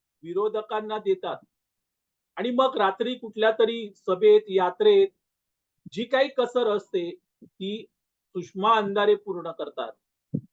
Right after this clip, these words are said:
आणि त्यामुळे आता तर निवडणूक प्रचारादरम्यान हे सगळं आयतच भाजपला मिळणार आहे, शिंदेंना मिळणार आहे आणि अजित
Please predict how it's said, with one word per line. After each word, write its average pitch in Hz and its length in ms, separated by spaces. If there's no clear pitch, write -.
आणि 208 180
त्यामुळे 226 680
आता 254 520
तर 208 160
निवडणूक 214 640
प्रचारादरम्यान 190 880
हे 196 140
सगळं 214 760
आयतच - 640
भाजपला 175 640
मिळणार 170 400
आहे, 143 180
शिंदेंना 180 560
मिळणार 147 360
आहे 175 100
आणि 190 200
अजित 165 280